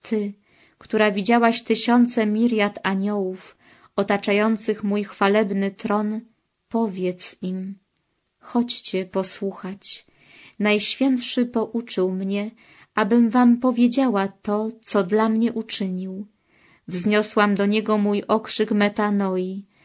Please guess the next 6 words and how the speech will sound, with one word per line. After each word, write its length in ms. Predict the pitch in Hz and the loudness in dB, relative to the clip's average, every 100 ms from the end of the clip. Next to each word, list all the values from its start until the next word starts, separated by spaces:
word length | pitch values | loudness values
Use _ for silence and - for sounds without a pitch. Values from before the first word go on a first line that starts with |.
| _ _ - | _ _ -2
a 120 | 185 | 0
mój 280 | 190 190 185 | 2 -2 0
język 540 | 208 208 208 180 190 | 0 0 -2 -2 -4
wypowiedział 680 | 196 202 208 202 226 226 214 | -2 0 0 0 2 2 2
najwyższe 680 | 214 214 190 233 - - 226 | 0 -2 0 -2 -2 -4 -2
pochwały. 800 | 208 208 - 185 185 190 202 | -4 -6 -6 -4 -4 -6 -10